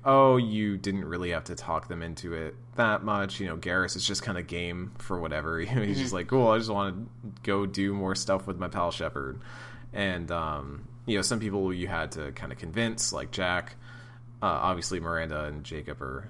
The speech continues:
Speaker 1: on board immediately, but Samara was the one where I, I enjoyed that it was a very tenuous relationship between the two because it was, it was purely because their interests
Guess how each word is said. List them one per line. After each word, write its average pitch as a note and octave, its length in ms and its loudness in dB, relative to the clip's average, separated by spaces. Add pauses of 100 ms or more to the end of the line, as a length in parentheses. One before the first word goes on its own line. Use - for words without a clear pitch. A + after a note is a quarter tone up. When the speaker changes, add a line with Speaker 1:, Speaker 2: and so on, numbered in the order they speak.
(180)
Speaker 1:
on E2 180 -4
board E2 260 -2
immediately, D#2+ 520 -4
but D#2 360 -4
Samara D3+ 420 10
was A#2 200 6
the G#2+ 120 2
one G2 380 2
where E2 440 0 (1700)
I, F#2+ 200 4 (120)
I G#2+ 100 6
enjoyed G#2+ 680 4
that F2+ 300 2
it F#2+ 60 -4
was F2 160 -2
a F2 60 -4
very F2 300 -2
tenuous F#2+ 760 -2 (600)
relationship G#2 800 0 (120)
between B2 300 0
the A#2+ 80 2
two C3 340 2
because F#2+ 840 -2 (760)
it A2 120 2
was, F#2+ 160 2 (100)
it C3+ 60 4
was A#2+ 140 4
purely B2+ 260 8
because G#2+ 300 2
their F#2+ 140 2
interests F#2+ 680 -2